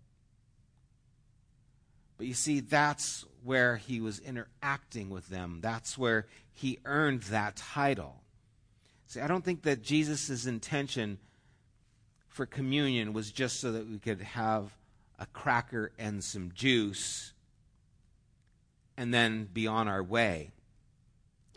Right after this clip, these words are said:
It was so that we would sit, we would talk, we would eat, and share life together. That's what communion is supposed to be about.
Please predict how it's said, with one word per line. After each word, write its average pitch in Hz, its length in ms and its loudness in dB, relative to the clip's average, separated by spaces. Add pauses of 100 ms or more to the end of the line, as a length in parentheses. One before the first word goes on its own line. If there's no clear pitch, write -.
It 123 60 0
was 135 140 2
so 160 140 0
that 135 200 2
we 139 140 4
would 120 200 0
sit, - 560 0 (640)
we 107 100 -10
would 98 220 -8
talk, - 580 -10 (560)
we 110 140 -4
would 98 280 -6
eat, 123 380 -6 (480)
and 92 160 -8
share 107 520 -2 (200)
life 92 480 -6
together. - 480 -18 (640)
That's 127 360 -2
what 113 160 -8 (220)
communion 104 640 -4 (460)
is 104 120 -4
supposed - 640 -8
to 98 40 -10
be 92 220 -10
about. 87 580 -10